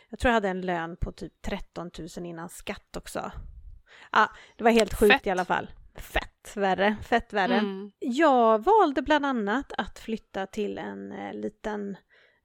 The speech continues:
Speaker 1: till en tvåa istället för att ha en trea. Vi delade rum. Det är superextremt, men det räddade så mycket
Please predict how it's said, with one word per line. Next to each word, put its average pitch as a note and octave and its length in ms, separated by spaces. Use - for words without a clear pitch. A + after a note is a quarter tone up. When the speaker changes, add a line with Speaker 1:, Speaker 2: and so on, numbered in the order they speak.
Speaker 1:
till A3 160
en G3+ 120
tvåa A3+ 540
istället G#3+ 440
för G3+ 160
att G3+ 100
ha F#3+ 180
en F#3+ 140
trea. G3 500
Vi B3 120
delade G3 500
rum. A3+ 460
Det G#3+ 80
är C4+ 200
superextremt, A#3 1080
men A#3+ 220
det G#3 180
räddade G3 880
så A3 220
mycket G3+ 680